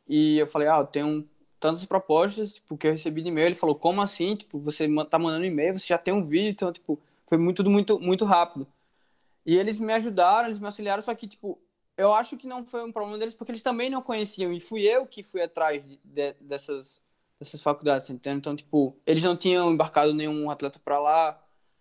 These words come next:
tipo, então eles não sabiam. É tanto que eu fui o único atleta lá de uma pessoa que fui pra, pra Rowan, então, tipo, foi, foi novo pra eles também. Em relação a você ter falado que eu fiz muito rápido, sim, eu acho que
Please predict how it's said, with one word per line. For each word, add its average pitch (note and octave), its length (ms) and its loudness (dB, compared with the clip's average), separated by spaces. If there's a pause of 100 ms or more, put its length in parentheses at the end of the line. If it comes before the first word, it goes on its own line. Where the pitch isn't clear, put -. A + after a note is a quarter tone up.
(140)
tipo, C#3 640 -8
então C#3+ 280 -2
eles E3+ 160 0
não F3 120 0
sabiam. D#3+ 440 0
É D3+ 60 -8
tanto F3 200 -8
que F#3 60 -4
eu E3+ 40 0
fui F3+ 160 -2
o F3 80 -2
único F#3 180 -6
atleta E3 300 -2
lá D#3 140 0
de D#3 120 -18
uma D3+ 60 -20
pessoa D#3 300 -10
que D3 140 -20
fui D3 180 -6
pra, D3 420 0 (720)
pra C#3 160 0
Rowan, D#3+ 380 2
então, F3+ 180 -6
tipo, E3 260 -6
foi, F3+ 220 0 (220)
foi F#3+ 160 0
novo F#3 280 0
pra F3 220 4
eles E3 240 -2
também. E3 460 -6 (1000)
Em E3 80 -2
relação E3+ 360 -2
a E3+ 40 -4
você E3 240 -6
ter D#3+ 100 -18
falado D#3+ 300 2
que D#3 260 -2
eu D#3 100 0
fiz E3 180 -4
muito E3 260 -6
rápido, D#3 460 2
sim, F#3+ 260 -6
eu F3 80 4
acho E3 220 2
que F3 280 -10